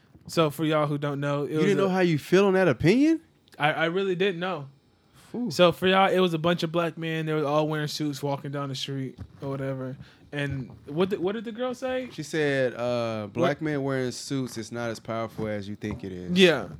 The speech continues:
Speaker 1: that's what, that's what it was, which is terrible in itself. What
Speaker 2: And
Speaker 1: really?
Speaker 2: you don't know how to feel about that, but it's terrible in itself.
Speaker 1: It's t-, I don't. I here, here's.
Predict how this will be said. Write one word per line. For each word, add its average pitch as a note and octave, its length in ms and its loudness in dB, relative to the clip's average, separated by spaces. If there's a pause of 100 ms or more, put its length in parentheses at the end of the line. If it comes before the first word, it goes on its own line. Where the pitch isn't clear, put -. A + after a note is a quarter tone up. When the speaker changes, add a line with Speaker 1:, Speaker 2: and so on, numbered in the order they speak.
Speaker 1:
that's D#3 200 -2
what, C3 120 -6
that's D3 240 -4
what C#3+ 100 -6
it C3 80 -6
was, A2+ 460 -10 (1120)
which D3+ 220 -8
is C3 180 -8 (680)
terrible A#2+ 480 -8 (100)
in B2 140 -10
itself. - 600 -16 (960)
What F#3 380 -2 (240)
Speaker 2:
And D#3+ 100 -12
Speaker 1:
really? A2 220 0
Speaker 2:
you C#3 60 4
don't B2 160 2
know A2 100 0
how G#2 160 0
to G2 60 -4
feel F#2+ 200 -6
about F#2 260 -8
that, F#2+ 200 -10
but G2 100 -6
it's G2+ 120 -8
terrible G#2 400 -4
in F#2+ 80 -8
itself. - 400 -12
Speaker 1:
It's G#3+ 140 -6
t-, - 120 -14 (220)
I G3 100 2
don't. A#3+ 240 4
I C4 160 6
here, D4 340 2
here's. D#4+ 460 2